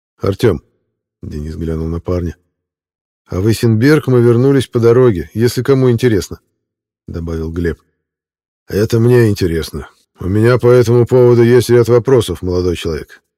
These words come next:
Но, думаю, сейчас мало кого интересует. Давай послушаем нашего нового друга»,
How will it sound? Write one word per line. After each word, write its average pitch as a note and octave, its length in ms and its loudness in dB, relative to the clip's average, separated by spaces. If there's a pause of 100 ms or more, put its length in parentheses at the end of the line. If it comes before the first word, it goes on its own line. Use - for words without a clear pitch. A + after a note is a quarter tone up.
(580)
Но, F2 260 -2
думаю, C3 340 4
сейчас B2+ 380 0
мало B2 300 2
кого B2 280 4
интересует. A2 600 -2 (480)
Давай C3 320 2
послушаем G#2+ 580 -2
нашего F#2+ 300 -4
нового F#2+ 340 -2
друга», F#2 340 -2